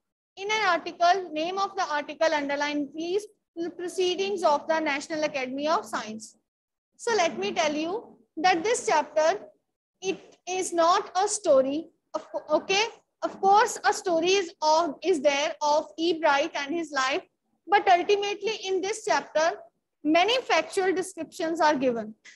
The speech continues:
So you should be very careful, okay? And in this chapter, you have very less chance to invent on your own.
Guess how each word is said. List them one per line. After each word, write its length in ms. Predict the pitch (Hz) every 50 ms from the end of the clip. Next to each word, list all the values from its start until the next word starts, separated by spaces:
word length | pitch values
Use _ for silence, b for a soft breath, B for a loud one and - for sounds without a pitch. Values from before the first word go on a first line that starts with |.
| B B B
So 140 | - 392 359
you 260 | 330 349 392 427 415
should 240 | 427 427 349 302 302
be 140 | 381 381
very 320 | 320 294 302 311 349 392 -
careful, 480 | - 294 254 - - - _ 214 - _ _ _ _ _ _ _ _ _ _ _ _ _ _ _ _ _ _ -
okay? 340 | 320 330 349 415 427 440 480 - - _ _ - 311 339
And 280 | 359 359 349 294 247 -
in 160 | 349 370 349
this 240 | 330 381 440 440 -
chapter, 320 | 453 381 359 - - 403 403
you 220 | 349 359 403 403
have 160 | 427 381 359
very 400 | 285 277 294 320 359 415 427 392
less 280 | 359 339 359 349 - -
chance 320 | 381 330 320 320 349 339 -
to 120 | 381 349
invent 400 | 339 320 311 294 294 302 302 302
on 160 | 294 277 269
your 180 | 254 262 262 254
own. 260 | 240 208 214 214